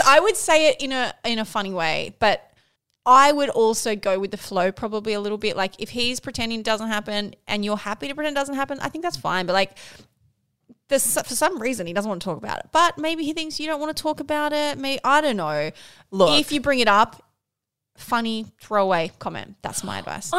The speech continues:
Speaker 2: think the big thing is, is, like, figure out why it makes you feel so weird that he doesn't want to talk about it. Like, is it because you're like, "There is something that happened, we both know it happened, and now our friendship feels disingenuous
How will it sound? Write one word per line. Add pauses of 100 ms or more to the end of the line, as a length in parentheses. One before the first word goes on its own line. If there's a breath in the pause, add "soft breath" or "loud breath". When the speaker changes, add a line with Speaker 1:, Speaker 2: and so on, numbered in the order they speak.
Speaker 2:
think
the
big
thing
is,
is,
like, (460)
figure
out
why
it
makes
you
feel
so
weird
that
he
doesn't
want
to
talk
about
it.
Like,
is
it
because
you're
like,
"There
is
something
that
happened,
we
both
know
it
happened,
and
now
our
friendship
feels (600 loud breath)
disingenuous